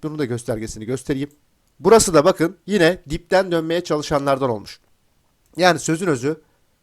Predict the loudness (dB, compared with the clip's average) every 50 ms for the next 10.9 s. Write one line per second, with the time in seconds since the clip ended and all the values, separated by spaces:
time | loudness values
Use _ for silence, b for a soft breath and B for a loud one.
0 | _ -12 -6 -2 -2 -2 -2 -2 -6 -12 -10 -4 -2 0 2 2 0 0 -2 -6
1 | -8 -6 -6 -8 -10 -10 -10 -10 -8 -8 -8 -8 -8 -8 -8 -8 -8 -6 -4 -2
2 | -2 -2 -4 -6 -8 -6 -6 -6 -6 b b b b b -12 -8 -4 -2 -2 -2
3 | 0 2 2 4 4 4 2 2 2 2 2 0 0 -2 _ _ _ _ _ _
4 | _ _ _ _ _ _ _ _ _ _ _ -14 -4 2 4 6 6 6 6 4
5 | 2 -2 -2 -4 -4 b b b _ -12 -8 -4 -2 -2 0 0 0 0 0 -2
6 | -4 -10 -10 -8 -8 -8 -8 -8 _ -8 -8 -8 -8 -10 -14 _ -6 -6 -4 -4
7 | -6 -6 -2 0 0 0 0 -2 -4 -4 -2 -2 -2 -2 -2 -2 -4 -4 -4 -4
8 | -6 -4 0 0 0 0 0 -4 -12 b b b b b b b b _ 2 4
9 | 4 4 4 2 2 0 0 0 -2 -2 -4 -4 -2 0 0 0 0 -2 _ _
10 | _ _ _ -2 -2 -2 -2 -2 -4 -4 -2 0 0 -2 -2 -4 -8